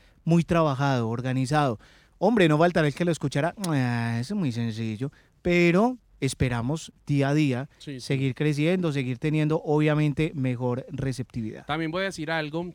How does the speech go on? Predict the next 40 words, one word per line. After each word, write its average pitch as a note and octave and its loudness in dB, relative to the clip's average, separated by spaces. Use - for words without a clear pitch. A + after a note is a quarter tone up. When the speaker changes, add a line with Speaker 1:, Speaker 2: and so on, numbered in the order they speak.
Speaker 2:
que C#3+ -8
Speaker 1:
Dígalo. D3 4
Speaker 2:
me, E3+ -2
eh, D3 -6
por E3 -6
ejemplo, D#3+ -4
en G3 -6
el E3+ -8
primer C#3+ -8
capítulo, E3+ -2
Speaker 1:
Ujú. D#3+ 4
Speaker 2:
que C3 -6
como A#2+ -8
fue A#2 -8
corto, E3+ 0
porque - -12
nos A#2+ -8
Speaker 1:
Sí. A#2+ 2
Speaker 2:
estábamos D3 2
presentando, C#3+ -4
estábamos C#3+ -6
dando C3 -6
la D3 -4
idea B2+ -4
de D3 -4
este D3+ -8
podcast, D3+ -6
varia D#3+ -2
gente F3 -4
me C3+ -6
escribía C3 -8
que E3 -10
por C3+ -10
qué B2+ -10
tan E3 -6
cortico, C3+ -8
fueron C3 -6
como E3 -6
diecisiete B2+ -8
minutos, F3 -6